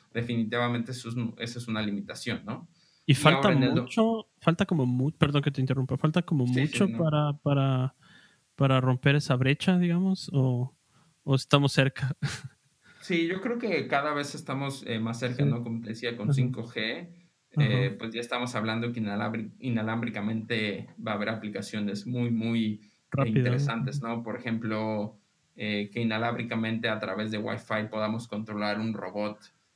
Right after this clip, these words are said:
Speaker 1: eh, que con países o continentes de diferencia, ¿no? Entonces, donde el lag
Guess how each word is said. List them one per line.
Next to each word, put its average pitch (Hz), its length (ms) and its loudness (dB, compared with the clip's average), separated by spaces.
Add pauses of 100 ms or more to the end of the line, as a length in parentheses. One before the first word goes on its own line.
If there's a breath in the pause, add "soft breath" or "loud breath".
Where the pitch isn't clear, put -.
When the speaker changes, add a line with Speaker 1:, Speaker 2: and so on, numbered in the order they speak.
(140)
Speaker 1:
eh, 104 640 -4 (500)
que 107 140 -10
con 104 220 -2
países 110 580 -4
o 101 160 -10
continentes 104 560 -4
de 107 120 -4
diferencia, 104 520 -6
¿no? 123 340 -10
Entonces, 117 420 -8
donde 113 260 -2
el 110 160 0
lag 120 360 0